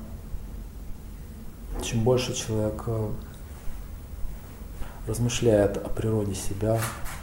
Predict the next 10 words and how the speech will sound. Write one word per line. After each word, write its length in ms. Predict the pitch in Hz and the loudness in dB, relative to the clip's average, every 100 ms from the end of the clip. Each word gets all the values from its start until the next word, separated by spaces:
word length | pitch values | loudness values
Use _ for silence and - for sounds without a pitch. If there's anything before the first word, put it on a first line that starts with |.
| - - - - - - - - - - - - - - | -10 -10 -4 -4 -4 -6 -10 -12 -10 -10 -8 -8 -8 -8
читая 580 | - - 98 98 95 - - - - - - - - - - | -6 -2 4 4 4 2 -2 -4 -12 -12 -8 -6 -6 -8 -8
священные 560 | - - 113 - 104 98 | -4 -2 0 0 0 -2
тексты, 480 | 98 120 - - 107 | 0 0 0 -4 -6
м, 1800 | 98 98 - - - - - - - - - - - - - - - | -4 -4 -6 -8 -10 -8 -8 -6 -6 -6 -10 -12 -8 -8 -6 -4 0
аутентичные, 680 | 104 - 113 104 104 - 107 - - - - | 2 4 4 2 0 -2 -4 -4 -8 -10 -12
с-, 340 | - - - | -10 -6 -6
с-, 480 | - - - - - | -6 -10 -12 -6 -2
стараясь 540 | - 107 110 104 98 - | 0 2 4 2 0 -4
искать 460 | - - 101 101 - - - - - - - - - - - - - - - - - | -6 -2 0 0 0 -4 -4 -12 -12 -6 -6 -6 -8 -12 -12 -6 -6 -6 -10 -10 0
наиболее 600 | 139 127 135 139 131 123 | 2 6 10 10 10 6